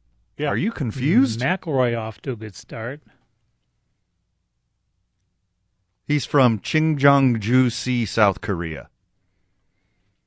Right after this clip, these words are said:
Speaker 2: Not Phil Mickelson. Phil Mickelson is not in the U S Open, dog.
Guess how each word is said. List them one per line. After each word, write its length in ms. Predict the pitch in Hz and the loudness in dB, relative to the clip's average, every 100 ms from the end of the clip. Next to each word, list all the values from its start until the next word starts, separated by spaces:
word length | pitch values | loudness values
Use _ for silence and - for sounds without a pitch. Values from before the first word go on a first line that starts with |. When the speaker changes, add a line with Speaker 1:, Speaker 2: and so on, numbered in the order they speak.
| _ _ _ _ _ _ _ _ _ _ _ _ _ _ _ _ _ _ - | _ _ _ _ _ _ _ _ _ _ _ _ _ _ _ _ _ _ -4
Speaker 2:
Not 260 | 110 113 | -2 -2
Phil 140 | 113 98 | -2 -2
Mickelson. 420 | 92 - - - _ _ _ _ _ _ _ _ _ _ _ _ | -2 -6 -14 -18 _ _ _ _ _ _ _ _ _ _ _ _
Phil 180 | 151 | -2
Mickelson 560 | 170 175 - 113 92 - | 0 -2 -4 -6 -6 -6
is 180 | 90 78 | -10 -6
not 260 | 98 151 | -6 -4
in 100 | 110 | -4
the 80 | 87 | -4
U 140 | 95 87 | -4 -6
S 140 | - | -6
Open, 260 | 131 - 78 | -10 -10 -12
dog. 260 | 80 117 | -12 -12